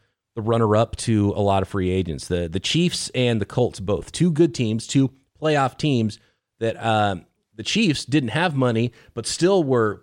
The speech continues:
going after everybody and came in second to everybody except for Joe Thuney. And then the Colts, it felt like, were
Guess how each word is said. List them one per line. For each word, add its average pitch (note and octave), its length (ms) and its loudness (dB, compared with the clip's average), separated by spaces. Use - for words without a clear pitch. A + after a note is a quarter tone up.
going B2+ 240 -2
after A2+ 240 -2
everybody A2 580 2
and G2+ 100 -2
came A#2+ 180 -2
in A2+ 100 2
second A2+ 360 -2
to A2 60 0
everybody G#2+ 420 2
except G#2 340 -2
for A2 320 -2
Joe A2 160 2
Thuney. A#2+ 420 2
And A#2+ 140 0
then A#2+ 160 2
the G#2+ 80 -2
Colts, G3 320 0
it C3 100 -6
felt B2 220 -2
like, A2+ 220 -4
were A2+ 180 0